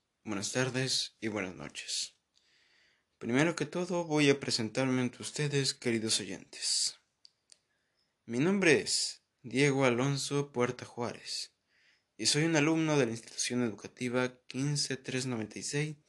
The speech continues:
C P seis, Las Lomas. Bueno, el día de hoy voy a presentarles mi primer podcast acerca de la contaminación del aire.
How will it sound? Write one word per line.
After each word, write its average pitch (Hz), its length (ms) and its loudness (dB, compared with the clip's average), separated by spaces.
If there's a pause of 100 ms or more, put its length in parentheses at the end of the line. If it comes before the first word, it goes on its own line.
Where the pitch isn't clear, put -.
(300)
C - 240 -2
P 113 200 -6
seis, - 480 0 (100)
Las 95 380 -2
Lomas. - 560 -6 (1120)
Bueno, - 240 -4 (960)
el 113 180 -2
día 190 220 6
de 135 160 6
hoy 123 240 0 (280)
voy 117 220 2
a 120 120 0
presentarles 110 1000 -4
mi 120 140 -2
primer 127 480 -2
podcast - 640 -4 (520)
acerca 127 540 2
de 123 80 4
la 110 140 2
contaminación 95 680 -4
del 101 180 -2
aire. - 360 -10